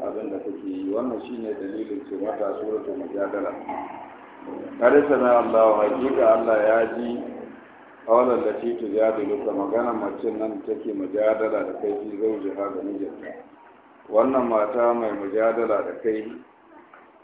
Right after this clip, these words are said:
a wadda saboda mujadala aka ce ma sura, Suratul Mujadala. To, ita mujadila tana ta mujadala da manzon Allah sallallahu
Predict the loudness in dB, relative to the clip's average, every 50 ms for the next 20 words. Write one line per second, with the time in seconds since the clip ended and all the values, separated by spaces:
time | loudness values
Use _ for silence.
0 | _ -20 _ -4 0 2 2 4 4 4 2 2 2 0 0 0 0 -2 -2 -2
1 | -2 0 0 -2 -2 -2 -4 -4 -6 -4 -2 0 0 0 0 0 0 0 0 0
2 | 0 -2 -2 -2 -4 -4 -4 -4 -4 -6 -6 -8 -6 -6 -4 -2 -2 -2 -4 -4
3 | -4 -4 -2 -2 -2 -2 -2 -4 -4 -4 -6 -6 -4 -2 2 2 2 4 4 6
4 | 6 6 4 4 0 -4 -8 -10 -12 -12 -14 -18 -18 -16 -16 -14 -14 -16 -18 -20
5 | -20 -20 _ _ _ -20 -20 -20 -20 -18 -6 -2 2 6 6 6 6 4 2 2
6 | 2 2 4 4 2 2 4 8 10 10 10 10 8 4 4 4 4 4 4 4
7 | 2 0 -6 -10 -12 -16 -20 -20 -20 -18 -14 -12 -10 -8 -8 -10 -10 -12 -16 -18
8 | -18 -20 -20 -20 -20 _ _ -4 -2 0 2 4 4 2 2 2 2 0 0 0
9 | 0 2 4 8 8 8 8 6 4 4 4 4 4 4 2 2 2 0 0 0
10 | -2 -4 -4 -2 0 0 2 2 2 2 2 2 2 0 2 0 -2 -2 0 -2
11 | 0 2 2 2 4 4